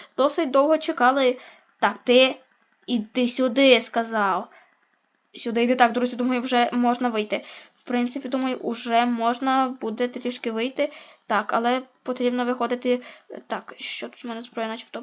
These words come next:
перезаряджена. Так, якщо що, якщо що, я стріляю. Я, якщо щось, буду стріляти.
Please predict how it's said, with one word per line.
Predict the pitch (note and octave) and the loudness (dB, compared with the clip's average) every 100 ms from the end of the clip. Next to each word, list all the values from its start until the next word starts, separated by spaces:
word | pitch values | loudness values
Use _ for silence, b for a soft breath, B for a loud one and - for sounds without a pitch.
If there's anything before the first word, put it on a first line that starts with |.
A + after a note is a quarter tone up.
| - | -10
перезаряджена. | B3 A#3+ B3 A#3+ B3 C4+ C4+ C4+ - _ _ _ | -8 -8 -8 -6 -6 -6 -8 -10 -14 _ _ _
Так, | - - - - - | -8 -6 -6 -8 -14
якщо | - C4+ | -12 -12
що, | C4+ C4+ B3+ - | -6 -4 -4 -4
якщо | B3 B3 | -6 -4
що, | C4 | 0
я | C#4+ | 0
стріляю. | C#4 D4 D4 A#3 G#3+ G#3+ B B B - | 2 4 8 8 6 -2 B B B -10
Я, | A3 B3+ | 4 6
якщо | C#4 - C#4+ | 6 2 0
щось, | C4+ C4 | 0 0
буду | C4 | -2
стріляти. | C4+ B3+ C4 A3 - | 0 2 4 4 0